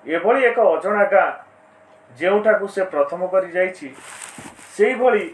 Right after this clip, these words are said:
ଏକ ଜାଗାରେ ଏକା ରହିବା, ପୁଣି ଭୟାନକ ବର୍ଷା ରାତିରେ,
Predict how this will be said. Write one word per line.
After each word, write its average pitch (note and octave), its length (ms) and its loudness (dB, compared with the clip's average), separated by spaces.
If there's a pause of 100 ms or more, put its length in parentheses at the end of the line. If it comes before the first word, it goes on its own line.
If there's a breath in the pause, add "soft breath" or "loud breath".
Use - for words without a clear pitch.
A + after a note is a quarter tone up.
(240)
ଏକ D#3+ 140 -10 (120)
ଜାଗାରେ D3+ 460 4 (1300)
ଏକା D#3+ 240 2
ରହିବା, G#3+ 380 4
ପୁଣି F#3+ 260 -8 (680)
ଭୟାନକ G#3 440 4
ବର୍ଷା D3+ 320 0
ରାତିରେ, F3+ 380 2